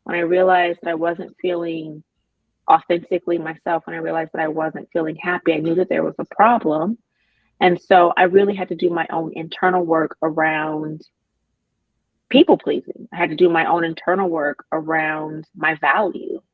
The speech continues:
and how much power I was giving others to determine my value. And when I started to really do that work, um, more intentionally, I also had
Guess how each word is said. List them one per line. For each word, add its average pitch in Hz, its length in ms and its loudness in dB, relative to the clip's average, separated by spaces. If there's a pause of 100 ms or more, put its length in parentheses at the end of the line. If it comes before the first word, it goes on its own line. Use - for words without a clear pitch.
(460)
and 156 520 0 (340)
how - 240 4
much 165 320 -4
power 180 640 2
I - 180 -4
was 156 220 -8 (100)
giving 156 300 -6 (100)
others 165 640 0 (160)
to 208 80 -2
determine 208 880 -2 (160)
my 151 160 -8
value. 104 680 -4 (680)
And 165 640 -2 (140)
when 175 240 0
I 170 200 2
started 175 360 2
to 160 120 -8
really 156 240 -4 (140)
do 170 200 2
that - 280 -4
work, 147 500 -4 (600)
um, 151 640 -2 (300)
more 175 320 6
intentionally, 170 1160 -2 (1200)
I 175 160 8
also 180 400 4
had 170 360 -4